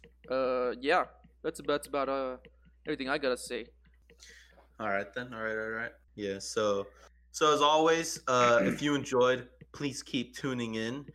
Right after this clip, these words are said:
Speaker 2: because, you know, we always have stories to tell, even if it is just us. Once again, we always, I didn't even get to talk about, uh, what, what happened today, that we didn't even get to record that guest ep. I woke
Speaker 1: Yeah.
Speaker 2: up with a cramp.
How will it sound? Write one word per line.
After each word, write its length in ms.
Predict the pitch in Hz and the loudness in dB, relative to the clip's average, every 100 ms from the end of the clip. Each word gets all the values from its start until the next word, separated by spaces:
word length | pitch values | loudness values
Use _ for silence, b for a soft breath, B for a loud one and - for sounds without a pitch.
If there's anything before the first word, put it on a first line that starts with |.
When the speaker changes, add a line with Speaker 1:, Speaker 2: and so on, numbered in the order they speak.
| B - - | B -18 -16
Speaker 2:
because, 340 | - 120 107 | -2 0 0
you 60 | 117 | -4
know, 140 | 107 | -4
we 240 | 101 131 | -2 2
always 340 | 131 131 117 - | 4 4 0 -2
have 160 | 113 - | -4 -4
stories 360 | - 113 113 - | -2 0 0 -6
to 60 | |
tell, 320 | - 107 110 - | -4 -2 -2 -2
even 180 | 175 160 | 0 0
if 140 | 160 | 2
it 80 | 131 | 4
is 180 | 131 127 | 2 2
just 280 | 127 120 - | -2 -2 -4
us. 320 | 117 - - | -4 -4 -8
Once 220 | 110 - | -10 -8
again, 360 | 104 107 107 110 b b _ | -6 -6 -6 -10 b b _
we 140 | 107 110 | 0 2
always, 260 | 110 110 - | 4 2 2
I 60 | |
didn't 140 | 165 180 | 2 2
even 140 | 143 | 2
get 140 | 127 - | 2 -2
to 80 | |
talk 260 | - 117 123 | -2 0 0
about, 360 | 110 113 107 101 | -2 2 2 0
uh, 240 | 101 98 - b - _ - | -2 -4 -8 b -20 _ -2
what, 220 | 117 117 | 2 2
what 140 | 117 | 2
happened 340 | 135 117 131 120 | 0 -2 -4 -6
today, 340 | 131 120 123 | -2 2 2
that 120 | 110 | 2
we 160 | 101 107 | 0 -2
didn't 140 | 104 | -2
even 120 | 107 104 | -4 -8
get 100 | 98 | -8
to 80 | 101 | -10
record 300 | - 110 104 | -6 -4 -2
that 180 | 101 | -4
guest 260 | 107 101 - | -4 -6 -4
ep. 120 | 101 101 | -4 0
I 40 | |
woke 160 | 131 117 | 0 0
Speaker 1:
Yeah. 60 | |
Speaker 2:
up 100 | 117 | 0
with 100 | 107 | -2
a 40 | 98 | -6
cramp. 400 | - 113 107 | -2 -2 -2